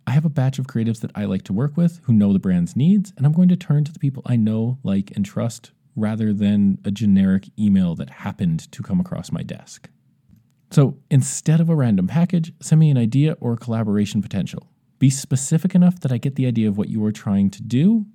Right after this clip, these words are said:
but not so specific that I don't need to talk to you. That's the biggest thing here. You need to pique that interest. Give them a little glimpse, a reason to hop on a phone call to hear you out.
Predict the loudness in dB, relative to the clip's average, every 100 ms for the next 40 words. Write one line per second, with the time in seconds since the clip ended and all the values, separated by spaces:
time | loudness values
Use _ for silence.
0 | _ -2 2 0 0 0 -2 -2 -4 -4
1 | -4 -4 -4 0 2 2 2 2 2 2
2 | -2 -10 -6 -6 -6 -6 -6 -6 -14 _
3 | _ _ -6 -4 0 0 0 0 0 -2
4 | 0 2 2 0 -6 -4 -4 -4 -6 -4
5 | -2 -2 -6 -14 -16 -20 _ -2 2 2
6 | 2 2 4 4 4 2 0 -2 -6 -8
7 | -6 4 6 8 6 2 -4 -4 -4 -2
8 | -2 -2 -4 -2 0 0 -2 -8 -16